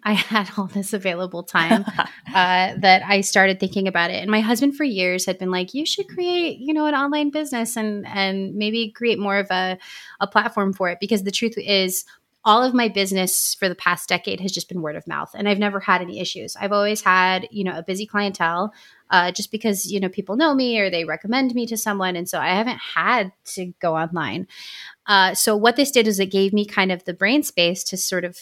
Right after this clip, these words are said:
Speaker 1: conceptualize what that would look like. And so I went into it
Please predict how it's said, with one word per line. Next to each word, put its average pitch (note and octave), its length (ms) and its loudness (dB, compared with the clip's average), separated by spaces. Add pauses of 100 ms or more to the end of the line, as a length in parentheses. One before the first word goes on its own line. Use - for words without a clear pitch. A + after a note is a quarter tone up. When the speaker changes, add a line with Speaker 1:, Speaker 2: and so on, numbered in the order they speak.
(440)
Speaker 1:
conceptualize F#3+ 720 0
what F3 220 -4
that - 180 -6
would E3+ 140 -8
look D#3 220 -10
like. C4+ 420 -4 (840)
And G3+ 460 4 (140)
so G#3+ 440 4
I A#3 440 4
went A3+ 200 2
into G#3+ 340 2
it G3 360 2